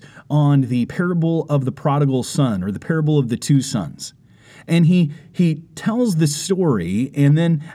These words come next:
asks the students in the class to repeat back to him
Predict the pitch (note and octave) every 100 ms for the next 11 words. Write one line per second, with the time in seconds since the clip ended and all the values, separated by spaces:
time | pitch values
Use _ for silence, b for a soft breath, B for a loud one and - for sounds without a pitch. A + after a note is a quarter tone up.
0 | - F#3+ A#3 - - D3+ - A3+ A#3 A3
1 | F#3+ D#3 D3+ E3+ B2 B2 - C3 B2 -
2 | B3+ F3+ D#3 G3 A3 - F3+ C#3+ A#3 F3
3 | F#2 G2 C#3+